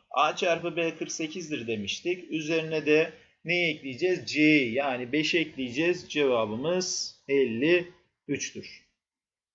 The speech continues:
Bir sonraki altıncı soru çokça sordukları bir soru tarzıdır. Denemelerde falan çokça karşınıza gelir. Şekildeki verilen A B C D dikdörtgeni dokuz dikdörtgene ayrılmıştır.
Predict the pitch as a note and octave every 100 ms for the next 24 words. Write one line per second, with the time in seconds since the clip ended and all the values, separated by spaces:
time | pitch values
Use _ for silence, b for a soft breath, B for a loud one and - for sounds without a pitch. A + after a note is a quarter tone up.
0 | _ _ _ _ _ _ _ _ _ _
1 | _ _ _ _ _ _ _ _ _ _
2 | _ _ _ - G#3+ G#3+ A3 G3+ F#3 F3+
3 | F3+ F3+ G3+ G3+ G#3 F#3+ F3 F3 F3+ G3
4 | - G3+ F3 - - E3+ F3 F3+ F#3 F#3+
5 | F3+ D#3 D3+ C#3 C3+ C3 A#2 A2 A#2 F3+
6 | G3+ - - _ - D#3+ D3+ D3+ D#3 D#3
7 | D3 D#3+ D#3 C3+ C#3+ E3+ - - F3 E3
8 | D3+ D3 C3+ B2+ C3 A2 G2+ F2+ B2 E3
9 | E3+ E3+ - b b b - E3+ F#3 F#3+
10 | F#3+ G#3 G3+ G3 F#3+ F#3+ F#3 F#3 F3+ F#3
11 | F#3 F#3 F#3+ - F#3+ - F#3+ E3+ A#2 -
12 | - _ _ _ - D3+ G#3+ F3+ F#3+ -
13 | D#3 - A#2+ A#2 D#3+ F3+ F#3 F3+ - F#3
14 | F3+